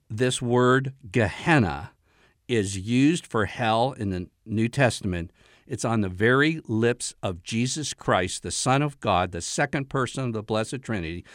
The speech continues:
except for one reference in the book of James. I'm just gonna give you two real quick. Mark nine forty-three, "And if your hand causes you to sin,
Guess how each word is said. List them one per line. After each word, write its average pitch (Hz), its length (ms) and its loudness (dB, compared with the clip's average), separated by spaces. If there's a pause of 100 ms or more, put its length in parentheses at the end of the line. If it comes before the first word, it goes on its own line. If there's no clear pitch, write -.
(180)
except - 340 -4
for 92 120 -4
one 110 320 0
reference 98 540 -2
in 95 80 -4
the 92 80 -6
book 90 260 -8
of 87 100 -8
James. 85 600 -10 (800)
I'm 117 80 -2
just 131 220 0
gonna 110 160 2
give 107 180 0
you 110 100 0
two 101 360 -4
real 90 180 -6
quick. 92 320 -8 (520)
Mark 104 360 0
nine 107 320 2
forty-three, 107 760 -2 (380)
"And 120 120 -2
if 110 140 -4
your 113 140 2
hand 113 500 -4
causes 117 460 -4
you 113 120 -4
to 113 120 -6
sin, 160 540 -4